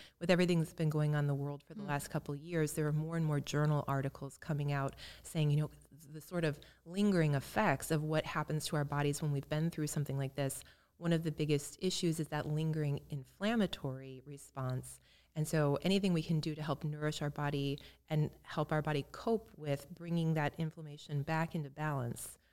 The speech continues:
Speaker 1: we're gonna see lasting benefit.
Speaker 2: Interesting. Yeah, and you're right. I mean, I keep hearing and reading these articles about that,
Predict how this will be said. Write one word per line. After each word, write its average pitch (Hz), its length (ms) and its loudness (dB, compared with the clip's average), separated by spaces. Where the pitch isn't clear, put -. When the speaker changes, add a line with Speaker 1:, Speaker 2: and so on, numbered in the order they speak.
Speaker 1:
we're 160 80 -4
gonna 156 180 2
see 135 400 -10
lasting 147 480 -6
benefit. 117 440 -6
Speaker 2:
Interesting. 170 680 -2
Yeah, 180 240 2
and 175 240 4
you're 170 100 4
right. 165 340 2
I 170 100 0
mean, 160 360 0
I 170 120 2
keep - 280 -2
hearing 170 380 2
and 156 80 2
reading 160 200 4
these 156 160 2
articles 156 320 0
about - 280 2
that, 170 160 0